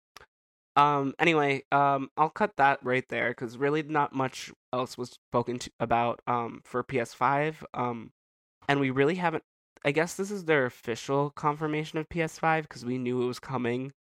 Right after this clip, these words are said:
Just, it was a matter of when and how they were gonna announce it. But, you know, whatever. Um, and now we just gotta wait for Xbox to do their little reveal 'cause they officially n-, announced they're working on their next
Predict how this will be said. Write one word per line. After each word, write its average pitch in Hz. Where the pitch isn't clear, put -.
Just, 120
it 123
was 123
a 123
matter 117
of -
when 139
and 117
how 117
they 117
were 117
gonna 117
announce 123
it. 147
But, 147
you 180
know, 160
whatever. 127
Um, 131
and 135
now 135
we 143
just 143
gotta 135
wait 131
for 127
Xbox -
to 113
do 123
their 120
little 117
reveal 117
'cause 127
they 147
officially 127
n-, 120
announced 120
they're 117
working 117
on 110
their 113
next 120